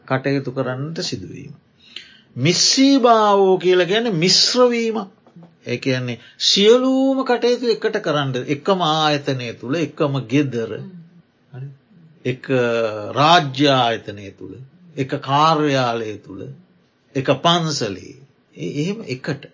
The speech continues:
Speaker 1: එකටම එකතු වෙලා එක්ව වාසය කරන්න සිදු වෙනවා. හරි?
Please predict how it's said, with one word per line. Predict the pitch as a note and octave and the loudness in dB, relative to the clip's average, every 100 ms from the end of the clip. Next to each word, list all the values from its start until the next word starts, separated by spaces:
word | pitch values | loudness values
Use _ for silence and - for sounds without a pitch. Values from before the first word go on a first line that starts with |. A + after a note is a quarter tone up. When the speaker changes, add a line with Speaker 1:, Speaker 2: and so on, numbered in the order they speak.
| _ _ _ - | _ _ _ -20
Speaker 1:
එකටම | - - F#3 F#3 E3 | -16 -8 -6 -4 -4
එකතු | D3 C3+ C#3 D3 | -4 -4 -4 -2
වෙලා | D#3+ G#3+ | -2 0
එක්ව | F3 D3+ _ - A#3 | 0 -2 _ 2 4
වාසය | G#3 E3+ C#3 C#3 B2+ | 6 6 4 2 -2
කරන්න | A2+ A2+ A#2+ | -2 -4 -4
සිදු | D3 - F#2 | -6 -8 -10
වෙනවා. | - - - _ _ _ _ C3+ | -14 -18 -20 _ _ _ _ -8
හරි? | D#3 | -6